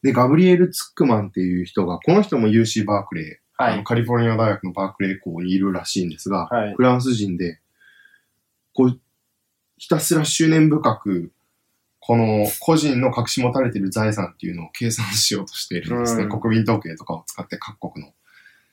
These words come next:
Speaker 1: で、割と信用されている試算らしくて、
Speaker 2: はい。
Speaker 1: 今回のオグルさんの論文でも引かれているんですけど、いいのでしょうか。
Speaker 2: はい。
Speaker 1: で、彼が二千十四年に試算しているところだと、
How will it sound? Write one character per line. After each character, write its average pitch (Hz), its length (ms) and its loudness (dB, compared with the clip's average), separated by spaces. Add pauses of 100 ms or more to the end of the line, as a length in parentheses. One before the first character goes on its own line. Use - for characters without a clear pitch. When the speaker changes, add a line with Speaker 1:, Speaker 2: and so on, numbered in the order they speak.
(280)
Speaker 1:
で、 143 80 4
割 160 260 4
と 165 300 2
信 151 220 4
用 151 180 4
さ 143 140 2
れ 131 120 0
て 135 80 0
い 123 80 2
る 123 80 0
試 123 160 -2
算 120 240 2
ら 113 140 2
し - 120 -8
く - 140 -20
て、 78 340 -8
Speaker 2:
は 113 160 0
い。 101 220 -10
Speaker 1:
今 143 200 2
回 107 200 2
の 90 260 -4 (120)
オ 127 120 2
グ 120 120 4
ル 104 100 4
さ 92 160 -4
ん 87 80 -6
の 87 80 -6
論 85 240 -8
文 92 140 -6
で 117 80 0
も 95 80 -2
引 - 80 -14
か 101 140 -2
れ 92 80 -2
て 95 100 -4
い 92 60 0
る 90 100 -6
ん 80 60 -10
で - 60 -18
す - 40 -16
け 98 100 -4
ど、 95 60 2
い 98 80 2
い - 20 0
の 104 100 0
で 107 200 0
し - 80 -12
ょ - 80 -14
う - 20 -20
か。 - 80 -20
Speaker 2:
は - 60 -20
い。 - 400 -20 (440)
Speaker 1:
で、 - 60 -4
彼 160 240 4
が 120 80 2
二 127 140 2
千 147 180 4
十 117 140 2
四 139 120 6
年 117 160 4
に 95 80 0
試 - 100 -6
算 104 240 0
し - 120 -10
て 104 100 0
い 101 60 2
る 101 180 2
と 104 120 -4
こ 107 100 -2
ろ 98 160 0
だ 95 60 -8
と、 107 340 2